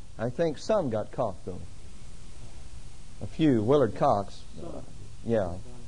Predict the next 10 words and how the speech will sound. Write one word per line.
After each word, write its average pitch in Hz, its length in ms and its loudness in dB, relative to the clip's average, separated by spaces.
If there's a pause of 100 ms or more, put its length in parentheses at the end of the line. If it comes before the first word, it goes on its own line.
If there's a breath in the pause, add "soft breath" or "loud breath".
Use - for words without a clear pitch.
(140)
and 95 140 -6
some 107 160 -2
others. 98 420 0
Anyway, 127 560 6 (580 soft breath)
they 135 120 6
got 190 240 8
some 147 340 8
there 143 380 10 (120)
to 107 80 0
hear. 123 320 4